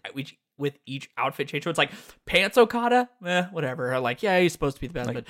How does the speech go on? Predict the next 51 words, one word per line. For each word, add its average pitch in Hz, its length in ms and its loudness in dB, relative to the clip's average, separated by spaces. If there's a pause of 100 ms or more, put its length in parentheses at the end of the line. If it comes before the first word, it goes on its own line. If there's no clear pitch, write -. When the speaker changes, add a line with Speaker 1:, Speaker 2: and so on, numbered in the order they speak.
Speaker 1:
I - 40 2
Speaker 2:
Punk 156 120 8
Speaker 1:
never, 185 140 6
Speaker 2:
Rock 151 240 4
Okada, 156 380 4
Speaker 1:
I 151 60 4
never 220 80 8
Speaker 2:
like 147 100 8
Speaker 1:
really, 202 180 8
Speaker 2:
Cocaine 160 280 4
Okada. 165 340 4
Speaker 1:
yeah, - 120 4
I 233 60 2
never 294 240 -2
really, 185 300 4 (160)
I - 40 -4
never 226 200 4
really 180 160 6
liked 131 480 -2
Trunks 127 280 -4
Okada, 110 560 -4
or 143 100 4
I - 20 8
never 175 180 4
really 180 140 8
liked 147 320 4
Pants 135 240 -4
Okada. 113 320 -8
Trunks 160 400 -2
Okada, 113 360 -2
though, 101 360 -6
that 147 160 -4
dude's 131 240 -4
O 135 100 -2
P, 127 380 -2 (240)
and 117 100 -6
he's 151 140 2
Speaker 2:
But 175 160 8
for 165 140 6
Speaker 1:
rad. 151 60 8
Speaker 2:
real. 131 300 8 (100)
Speaker 1:
<laughs> 165 80 -6
Yeah, 185 200 4
but 135 160 0
for 170 120 0
real, 143 200 6
though. 110 180 -4 (380)
Speaker 2:
<laughs> - 400 0
Speaker 1:
He's 160 160 4
super. 151 240 2 (260)
Speaker 2:
So 175 240 6